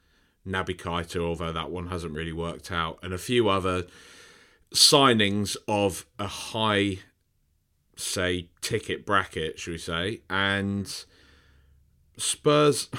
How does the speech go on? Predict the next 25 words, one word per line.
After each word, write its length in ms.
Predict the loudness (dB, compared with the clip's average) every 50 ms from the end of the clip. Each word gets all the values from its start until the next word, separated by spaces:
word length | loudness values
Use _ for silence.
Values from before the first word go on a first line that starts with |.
| -10 -10
<laughs> 200 | -10 -8 -4 -2
aren't 320 | 2 2 2 2 0 -2 -8 _ -4
often 480 | -4 -4 -4 -4 -4 -2 -2 -2 -2
famed 400 | -2 -2 -2 0 0 0 -2 -4
for 100 | -6 -10 -6
doing 420 | 0 2 2 2 2 0 -2 -4
that. 220 | -6 -8 -8 -10 -8
So, 280 | -4 0 2 2 2 0 -2 -8 -20 -20 -20 -20 -20 -20 -20 _ _ _ _ _ _ _ _ _ _ _ _ _ _ _ _ _ _ _ _ _ _ _ -20 -20 -20 _ _ _ _ _ _ _ _ -4
you 160 | 0 2 2
know, 240 | 4 4 2 2 2 2
it, 360 | 2 2 4 4 2 -2 -2 -4 -10 -10 -12 -14 -14 _ -12
it, 300 | -12 -10 -8 -10 -8 -4 -2
I'm 160 | -2 0 2
not 240 | 2 2 2 0 -4 -12
s-, 180 | -14 -14 -14 -14 -14 -10
suggesting 720 | -6 -2 -2 -2 0 0 0 0 0 -4 -6 -6 -4 -4
that 100 | -4 -6
we're 120 | -6 -6
gonna 200 | -4 -4 -2 -2
get 220 | -2 -2 -2 -2 -4
somebody 400 | -4 -4 -4 -4 -2 -2 -2 -2
that's 240 | -2 -4 -6 -8 -6
gonna 260 | -4 -4 -2 -2 -4
come 300 | -6 -6 -6 -4 -2 -2
in 360 | -2 -2 -2 -2 -4 -4 -6